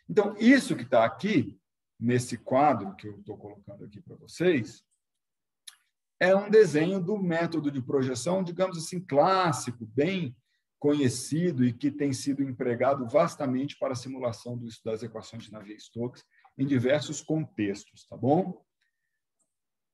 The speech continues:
Então, e aí o que acontece? O termo de level sete entrou como uma fonte,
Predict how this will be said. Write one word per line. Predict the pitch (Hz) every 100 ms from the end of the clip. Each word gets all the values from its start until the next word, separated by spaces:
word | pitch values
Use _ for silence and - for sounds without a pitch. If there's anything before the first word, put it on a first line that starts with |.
| _
Então, | 165 170 247 240 - 214
e | 240
aí | 254
o |
que | 254
acontece? | 233 226 190 135 -
O | 180
termo | 226 220
de | 202
level | 214 196
sete | 196 214 220
entrou | 202 214
como | 214 220
uma | 240
fonte, | - 180 233 220 -